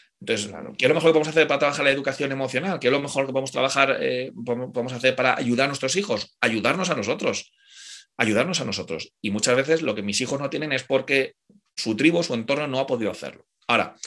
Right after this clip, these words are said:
Speaker 1: como bien dice mi, mi buen amigo Roberto Aguado, antes que has hablado de, de, de él, em, qué importantes son los profesores y qué importantes son las,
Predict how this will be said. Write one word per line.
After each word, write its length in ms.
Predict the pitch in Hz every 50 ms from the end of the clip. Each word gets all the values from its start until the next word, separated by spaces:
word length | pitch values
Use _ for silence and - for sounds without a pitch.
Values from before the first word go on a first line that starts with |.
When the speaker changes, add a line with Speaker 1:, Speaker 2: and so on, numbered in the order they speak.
| - _
Speaker 1:
como 180 | - - 98 98
bien 140 | 104 110 113
dice 180 | 117 113 120
mi, 240 | 120 120 113 110 113 - - - - _ -
mi 100 | 104 104
buen 160 | 104 113 113
amigo 260 | 117 110 113 113 113
Roberto 300 | 110 113 110 110 107 110
Aguado, 260 | 110 110 110 113 113 107
antes 240 | 101 104 - -
que 100 | - -
has 160 | 101 98 - -
hablado 280 | 107 104 101 101 98 98
de, 220 | 98 98 98 -
de, 300 | - 110 101 98 104 104
de 120 | 101 101
él, 220 | 107 113 117 117 110 - - - - - - _
em, 680 | - - 120 120 110 101 101 92 90 87 85 85 87 85 78 - - - - - - _ -
qué 80 | -
importantes 560 | 101 104 101 107 113 101 - 104 107 - 120 -
son 160 | - 101 107
los 100 | 113 -
profesores 520 | - - - - 90 - 117 131 135 131
y 60 | 123
qué 80 | 107 110
importantes 460 | 107 107 131 123 - 123 127 143 135
son 160 | - 123 123
las, 220 | 139 135 131 -